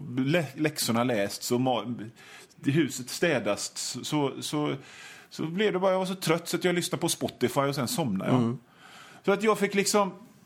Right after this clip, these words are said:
Speaker 1: akt-, jag, jag kom på att jag var tvungen att,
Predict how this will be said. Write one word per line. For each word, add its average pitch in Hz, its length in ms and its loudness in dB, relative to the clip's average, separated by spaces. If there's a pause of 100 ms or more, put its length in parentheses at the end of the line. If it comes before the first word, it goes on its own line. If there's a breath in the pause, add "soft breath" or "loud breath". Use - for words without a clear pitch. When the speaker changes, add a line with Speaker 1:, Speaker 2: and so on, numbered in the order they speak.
(240)
Speaker 1:
akt-, - 460 0
jag, 202 180 4
jag 202 160 0
kom 254 180 2
på 185 260 2
att 123 120 0
jag 175 60 0
var 196 80 -2
tvungen 165 440 0
att, - 140 -10